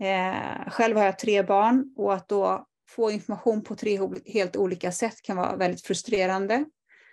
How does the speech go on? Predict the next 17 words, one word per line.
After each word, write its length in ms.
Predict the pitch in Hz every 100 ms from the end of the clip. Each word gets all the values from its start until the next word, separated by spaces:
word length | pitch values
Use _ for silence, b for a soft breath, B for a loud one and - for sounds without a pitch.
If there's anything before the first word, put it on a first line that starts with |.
| b b b b _ _
Medan 340 | 247 208 196 185
nu 120 | 196
försöker 280 | 180 180 196
vi 60 | 185
ha 140 | 175
en 100 | -
enhetlig 540 | - 196 190 208 208 202
in-, 160 | 185
information 840 | - 190 190 185 180 185 180 175 -
utåt, 520 | 202 190 - 220 233 _
till 100 | -
exempel 380 | 185 190 175 180
i 40 | 185
veckobrev 580 | 175 - 180 185 -
som 200 | 247 -
alla. 320 | 220 226 247 330 _ _ _ _ _ _ _ _ _ _ -
Ehm, 1120 | 220 214 214 214 208 208 208 208 208 208 294